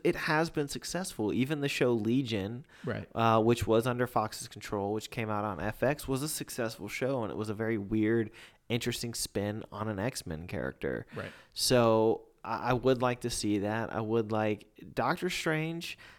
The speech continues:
Speaker 1: I mean, one of his coolest villains is Nightmare, and he
Speaker 2: Yeah.
Speaker 1: is a great villain. And if you take him into the Nightmare realm, you can do so many cool things with that.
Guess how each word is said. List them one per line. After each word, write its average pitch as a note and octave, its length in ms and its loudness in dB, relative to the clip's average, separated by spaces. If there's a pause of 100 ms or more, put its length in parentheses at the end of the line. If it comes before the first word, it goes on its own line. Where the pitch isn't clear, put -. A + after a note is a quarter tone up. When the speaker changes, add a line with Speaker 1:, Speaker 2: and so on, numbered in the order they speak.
(140)
Speaker 1:
I B2 60 -6
mean, A#2+ 140 2
one B2+ 160 4
of C#3 100 4
his D3 120 2
coolest C3 640 2
villains A2+ 560 0
is A2 220 0
Nightmare, E2+ 760 -4
and G#2 160 -10
he C3 120 -2
Speaker 2:
Yeah. C#3 40 4
Speaker 1:
is C3+ 160 -2
a B2+ 220 -4
great B2 720 -2
villain. G#2+ 720 -2 (360)
And G#2+ 120 -4
if A2 180 -6
you B2+ 80 2
take B2+ 300 2
him C3+ 100 -2
into B2+ 140 0
the A#2 120 -2
Nightmare A2 460 0
realm, A2+ 380 0
you G#2 80 -2
can E2+ 120 -12
do A2 160 -4
so G2+ 480 0
many F#2+ 300 -8
cool F2 240 -8
things C#2 340 -10
with - 140 -12
that. D#2+ 380 -8